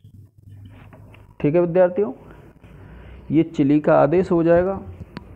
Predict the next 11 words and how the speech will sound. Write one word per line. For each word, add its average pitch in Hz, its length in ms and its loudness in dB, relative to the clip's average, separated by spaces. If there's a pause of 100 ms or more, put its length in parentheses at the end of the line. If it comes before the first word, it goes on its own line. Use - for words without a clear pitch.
(180)
और 143 280 -6
चिली 151 240 -4
का 175 140 0
जब 175 160 0
आदेश 156 360 -2
हो 135 140 -4
जाएगा 135 360 -2 (800)
फिर - 180 -6
आगे 127 300 0
बढ़ेंगे 139 420 -4
हम। 151 180 -4